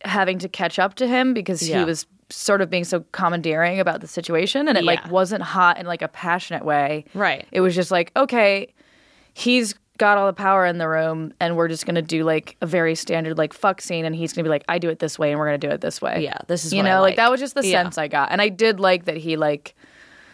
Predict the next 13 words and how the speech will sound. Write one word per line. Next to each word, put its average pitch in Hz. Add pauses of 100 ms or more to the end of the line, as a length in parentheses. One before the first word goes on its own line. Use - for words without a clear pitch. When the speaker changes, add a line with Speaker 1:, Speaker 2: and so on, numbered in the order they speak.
(240)
Speaker 1:
touched -
her 185
clit, 240
and 180
that's 185
probably 220 (160)
part 240
of 202
why 170
he, 170
like, 156 (1160)
ascended 180
to 160